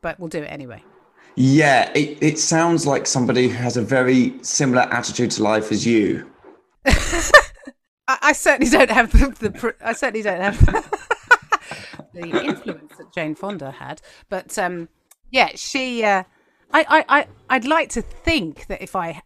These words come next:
Speaker 1: if, if the shit hit the fan, I would have the same moral compass that she does. I, th-, I think she's
Speaker 2: Yeah.
Speaker 1: fantastic. And also, she's a brilliant actress. I mean, my God, she's been in so many amazing movies.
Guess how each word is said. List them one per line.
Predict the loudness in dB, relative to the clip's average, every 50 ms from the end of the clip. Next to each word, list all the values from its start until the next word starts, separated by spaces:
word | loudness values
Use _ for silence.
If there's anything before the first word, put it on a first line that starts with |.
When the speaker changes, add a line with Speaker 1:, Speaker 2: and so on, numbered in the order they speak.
| _
Speaker 1:
if, | -20 -20 -20 -20 _ _
if | -20 -20 -20 -18
the | -18 -16
shit | -14 -14 -16 -14
hit | -16 -18 -18
the | -16
fan, | -12 -10 -8 -8 -8
I | -10
would | -12 -12 -12
have | -12 -14 -14 -14 _ -18
the | -18
same | -14 -12 -10 -10 -8
moral | -8 -8 -8 -10 -10
compass | -10 -12 -12 -12 -14 -18
that | -20 -20 -20 -20
she | -16 -16 -16 -16
does. | -16 -18 -20 -20 -20 -20 _ _ _
I, | -16 -10
th-, | -6 -6 -4
I | -2
think | 0 0 2
she's | 4 4
Speaker 2:
Yeah. | 4 4 4 2 0
Speaker 1:
fantastic. | -2 -6 -14 -20 -20 _ _ _ _ _ _ _ -16 -10
And | -6 -4 -4
also, | -4 -4 -4 -6 -6 -6 -8 -8
she's | -10 -12 -12 -12 -12
a | -14 -16 _
brilliant | -12 -6 -4 -2 0 0 2 2 2 0 0 -4
actress. | -8 -8 -8 -10 -10 -10 -12 -10 -6
I | -6
mean, | -4 -2 -2 -2
my | -4 -4
God, | -4 -4 -2 -2 -2 -2
she's | -4 -8 -10
been | -6 -6 -6
in | -6 -6
so | -4 -4 -2 -2
many | -2 -4 -4 -4
amazing | -4 -4 -4 -4 -6 -8 -10 -10
movies. | -8 -6 -6 -6 -6 -8 -12 -14 -14 -14